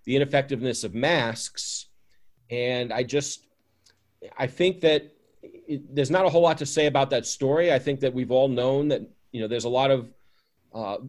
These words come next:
uh, YouTubes about Fauci and some others from the very beginning saying that masks were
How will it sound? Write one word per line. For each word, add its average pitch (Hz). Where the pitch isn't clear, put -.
uh, 113
YouTubes 151
about 113
Fauci 143
and 120
some 117
others 135
from 117
the 107
very 127
beginning 135
saying 131
that 104
masks 120
were 101